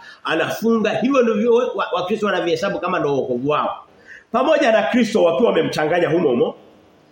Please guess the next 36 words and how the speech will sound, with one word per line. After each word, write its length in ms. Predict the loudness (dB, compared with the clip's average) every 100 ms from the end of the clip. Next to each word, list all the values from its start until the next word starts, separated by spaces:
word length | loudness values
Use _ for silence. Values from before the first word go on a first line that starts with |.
| _ _ _ _
Eh. 300 | -2 0 0 -4 -14 _ -20 -2
Yaani, 200 | 0 2
wa-, 140 | 2 0 -2 -10 _
wa-, 320 | -4 -2 -2 -6 -4
hawa-, 180 | -2 0
hawaendi 340 | 0 2 2
wakachagua 540 | 0 0 -2 -2 0 0
tu 180 | 0
vitu 260 | 0 0 -2
peke 120 | -2
yake. 220 | -2 0 0
Wanamchukua 480 | 0 -2 -2 -4
Kristo, 460 | -2 -2 0 -2 -2
wanam 360 | -2 0 0 -2
mix 240 | -2 -2
up. 120 | -4 -4 -10 _ _ _ _ _ -4
Wanamuingiza 1000 | 0 2 0 -2 -8 -6 -4 -2 -2 -2
kwenye 200 | 0 2
ule 140 | 2
mchanganyiko 760 | 2 0 0 0 -2 0 2 2
wa 100 | 0 0
kuomba, 720 | -4 0 -2 0 0 0 0
ku-, 320 | 0 0 -2 -6 -18 -20 -10
ku-, 260 | -2 0 0
ku-, 340 | -2 -2 -4 -8 -18 -14
kutubu, 680 | -12 -2 -2 2 2 2 2
ku-, 240 | 0 -2 -6 -6
yaani 140 | -2
wanamchanganya 440 | 0 0 0 0 0
na 80 |
vitu 220 | 0 -2 -2
vingi, 440 | 0 0 0 0
vingi, 240 | 0 0 0
vingi, 240 | 0 -2
vingi. 340 | 0 -2 -4 -6
Hapana. 400 | -8 -4 -4